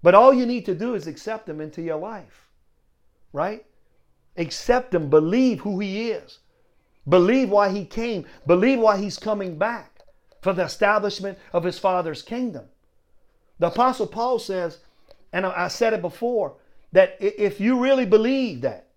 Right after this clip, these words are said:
if you really confess that with your mouth, and you really know that, that, that the, God the Father raised his son Jesus from the dead, then you are what? Saved, he says. The question is this, do we really believe that?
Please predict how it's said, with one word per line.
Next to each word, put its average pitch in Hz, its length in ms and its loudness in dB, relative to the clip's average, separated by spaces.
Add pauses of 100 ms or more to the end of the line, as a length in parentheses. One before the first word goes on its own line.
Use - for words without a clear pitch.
if 160 180 -8
you 202 100 0
really 254 300 0
confess 240 520 -6
that 196 180 0
with 185 180 -4
your 190 100 -6
mouth, 208 360 -6 (280)
and 165 120 -4
you 196 100 -2
really 240 280 0
know 240 320 6
that, 147 340 -4 (840)
that, 147 340 -4
that 180 300 -4
the, 139 180 -6 (280)
God 220 280 10
the 220 80 0
Father 226 380 6
raised 202 480 4
his 226 200 0
son 202 380 -2
Jesus 196 680 -4 (600)
from 214 220 -2
the 202 80 -4
dead, 214 380 -2
then 160 140 -6
you 214 220 -6
are 180 200 4
what? 202 280 -2
Saved, 226 520 -4
he 127 80 -10
says. - 400 -18 (360)
The 175 100 2
question 254 480 4
is 185 120 -10
this, 254 260 -6 (360)
do 233 100 2
we 233 140 2
really 240 460 -2
believe 214 480 -4
that? - 320 -12